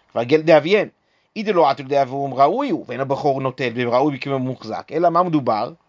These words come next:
הכא במכירי כהונה עסקין, אנחנו עוסקים פה באנשי העיר שנתנו את הזרוע לחיים והקיבה,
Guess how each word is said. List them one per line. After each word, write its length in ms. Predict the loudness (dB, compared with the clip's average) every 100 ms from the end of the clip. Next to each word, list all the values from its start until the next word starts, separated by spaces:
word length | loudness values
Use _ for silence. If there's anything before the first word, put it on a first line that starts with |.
| _ _ _ _ _ _
הכא 280 | 4 4 0
במכירי 520 | 0 -2 -4 -6 -6
כהונה 260 | -6 -6 -6
עסקין, 240 | -6 -10
אנחנו 180 | -12 -10
עוסקים 280 | -14 -12 -6
פה 160 | -4 0
באנשי 320 | 0 2 0
העיר 220 | 0 -2
שנתנו 280 | -2 -4 -4
את 60 |
הזרוע 280 | -4 0 -2 -2 -8 -4 -2 -2 -4 -4
לחיים 320 | -2 0 2
והקיבה, 480 | 0 -2 0 0